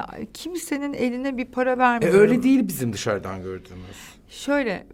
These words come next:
Speaker 1: ben şöyle bir şey diyorum. Diyorum ki yani ben bu adamı seçtim. Bu adamın da ekonomik durumu bu.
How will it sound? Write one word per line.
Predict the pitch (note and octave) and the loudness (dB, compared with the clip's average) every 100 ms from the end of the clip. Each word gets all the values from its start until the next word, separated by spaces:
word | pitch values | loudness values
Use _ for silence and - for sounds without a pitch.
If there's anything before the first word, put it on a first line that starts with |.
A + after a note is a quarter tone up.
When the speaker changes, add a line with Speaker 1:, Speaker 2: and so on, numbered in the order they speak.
| - | -4
Speaker 1:
ben | B3 D4+ | 0 0
şöyle | D4 B3 A3 | -2 -2 -2
bir | F#3 | -2
şey | G#3 F#3+ | -4 -2
diyorum. | F3 D#3+ F#3+ | -2 -2 0
Diyorum | C#4 E4+ | 0 2
ki | - | 0
yani | G3+ G3 | 0 6
ben | C4 C4+ | 6 8
bu | A#3 | 6
adamı | G3+ G#3+ C4+ | 6 2 0
seçtim. | - G3+ - - E3 - - - - - - - | 2 0 0 -6 -6 -12 -20 -20 -20 -20 -14 -2
Bu | A3 | 4
adamın | B3+ G3+ F3+ F3 | 6 6 0 0
da | F#3 | -2
ekonomik | - A3 A3 A3+ - | -2 -2 -2 -2 2
durumu | F3+ G#3 C#4 - | 2 2 -2 0
bu. | F#3+ E3 | 0 0